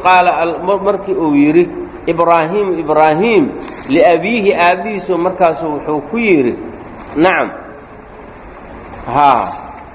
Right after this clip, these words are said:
Aabbihiisu wuxuu ku yidhi, iyo wa qowmihi qoomkiis, "Innanii anugu baraa'un beri baan ka ahay oo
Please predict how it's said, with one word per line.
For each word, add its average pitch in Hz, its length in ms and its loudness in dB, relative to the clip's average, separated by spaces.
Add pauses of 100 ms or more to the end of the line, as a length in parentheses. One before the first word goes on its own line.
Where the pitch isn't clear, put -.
Aabbihiisu 220 540 4
wuxuu 190 220 2
ku - 120 -6
yidhi, 196 320 2 (640)
iyo 190 200 4
wa 202 80 8
qowmihi 220 460 4
qoomkiis, 214 580 0 (440)
"Innanii 190 560 4
anugu 175 520 2 (440)
baraa'un 160 960 4
beri 202 240 4
baan 151 240 0
ka 220 140 -4
ahay 190 300 2
oo 131 220 2